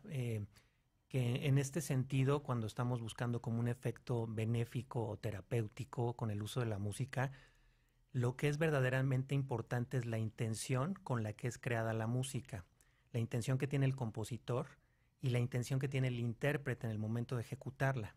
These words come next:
Y lo que aquí también suma es la intención que tiene el terapeuta en el momento de emplear esa música. Es decir,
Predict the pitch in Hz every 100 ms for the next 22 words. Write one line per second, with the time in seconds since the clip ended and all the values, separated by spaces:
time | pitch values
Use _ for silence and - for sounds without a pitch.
0 | _ _ _ _ _ _ 131 127 120 -
1 | 123 123 - - 135 139 147 147 147 143
2 | 156 156 143 139 139 135 - - _ _
3 | 131 123 127 139 127 - 139 135 135 135
4 | 131 131 127 123 117 110 - 123 131 135
5 | 120 113 110 110 110 120 110 104 120 117
6 | 110 - 113 123 135 123 - 107 - -
7 | - _ - 127 131 135 131 117